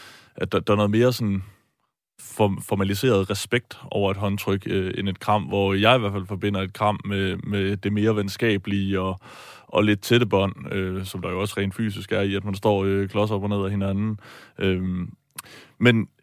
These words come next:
øh, afledt af dit sidste, øh, spørgsmål lige før, kom jeg til at tænke på, at det var jo i Danmark for eksempel en, en stor historie for et par år tilbage, da, da netop en, en vinder opførte sig,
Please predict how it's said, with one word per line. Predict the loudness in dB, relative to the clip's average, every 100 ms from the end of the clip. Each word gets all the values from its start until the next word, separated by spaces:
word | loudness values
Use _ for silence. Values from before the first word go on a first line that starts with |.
| _
øh, | -6 -6 -10 _ _ _ _ _ 2
afledt | 4 4 2
af | 0
dit | -4
sidste, | -4 -4 -2 0 -2 -4 _ _
øh, | -4 -2 -2 -4 -8 -12 -14 -12
spørgsmål | -2 -2 0 2 2 2 -4 -10
lige | -6 -2 -2
før, | 0 2 2 -2 -6
kom | -2 0
jeg | 0
til | 0
at |
tænke | 0 0
på, | 4 4
at | 4 0 -2 4
det |
var | 6
jo | 6 4
i | 2
Danmark | 4 4 4 2
for | 0
eksempel | 2 0 2
en, | 2 2 0
en | -2
stor | -2 0 0
historie | 0 -2 2 2 2
for | 0
et | 2
par | 2
år | 2
tilbage, | 0 2 4 4
da, | 6 4 2 -6 -20 -20 -20 -20 -2
da | 4
netop | 6 8 6 4
en, | 2 2 2 2
en | 4
vinder | 6 6 6 2 -8 -20 _
opførte | 0 0 2 2 2 0
sig, | 2 2